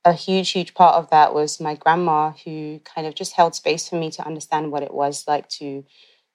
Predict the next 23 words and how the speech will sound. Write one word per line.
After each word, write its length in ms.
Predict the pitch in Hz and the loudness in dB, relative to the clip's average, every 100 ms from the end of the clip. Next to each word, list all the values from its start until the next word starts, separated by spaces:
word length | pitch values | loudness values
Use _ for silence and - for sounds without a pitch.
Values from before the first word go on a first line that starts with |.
| _ _ _ 147 | _ _ _ -12
dream 360 | 147 160 175 160 | -4 0 2 0
read, 360 | 139 131 131 - | -2 -4 -8 -6
like, 200 | 147 147 | -2 -2
to 400 | - 151 143 143 151 | -4 -6 -6 -4 -2
understand 800 | 160 156 - 151 143 143 151 - | -2 -2 4 6 6 2 -4 -10
people 320 | - 160 160 | -16 -6 -2
from 320 | 156 143 147 147 | -2 -4 -6 -6
the 80 | |
perspective 520 | 147 - - - - 151 | -10 -12 -10 -10 -10 -14
of 140 | 156 | -6
their 120 | 139 | -6
dreams, 720 | 135 - 160 156 151 160 - - _ - - - | -6 -6 -6 -4 -6 -8 -14 -18 _ -20 -12 -6
and 120 | 147 | 2
also 300 | 170 175 160 | 2 4 0
taught 360 | - - 190 | 2 4 4
me 200 | 160 151 | 2 -2
really 280 | 143 143 156 | 0 0 0
strongly 460 | 156 - 151 151 143 | 0 -2 -4 -4 -8
the 100 | 147 | -8
power 320 | - 147 139 | 2 4 4
of 140 | 135 _ | -2 _
prayer, 540 | 165 156 139 131 139 | -2 0 -2 -6 -10
like, 220 | 139 - | -12 -16